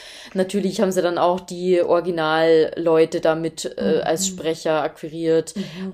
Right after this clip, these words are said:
Speaker 1: die dann so ein bisschen was dazu erzählen, wie es damals in den Werbeagenturen zuging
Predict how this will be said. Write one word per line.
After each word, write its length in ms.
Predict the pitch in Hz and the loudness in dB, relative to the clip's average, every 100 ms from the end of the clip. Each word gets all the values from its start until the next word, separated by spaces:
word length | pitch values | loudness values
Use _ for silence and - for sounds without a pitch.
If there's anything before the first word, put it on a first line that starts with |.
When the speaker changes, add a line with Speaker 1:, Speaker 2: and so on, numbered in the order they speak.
| - | -12
Speaker 1:
die 60 | 165 | 0
dann 240 | 170 165 | 0 0
so 140 | 156 170 | -4 -6
ein 120 | 170 | -4
bisschen 280 | 185 180 160 | -6 -6 -2
was 160 | 160 | 0
dazu 240 | - 165 185 | 0 -2 2
erzählen, 520 | 170 - 165 170 170 | 0 0 -2 -2 -2
wie 40 | |
es 100 | 175 | -6
damals 320 | - 160 175 175 | -2 -2 -2 -4
in 60 | |
den 200 | 196 185 | -4 0
Werbeagenturen 880 | 156 165 165 151 170 165 - 175 165 | 2 2 2 -2 -2 -8 -6 -6 -6
zuging 640 | - 175 160 170 170 170 | -10 -10 -6 -6 -4 -6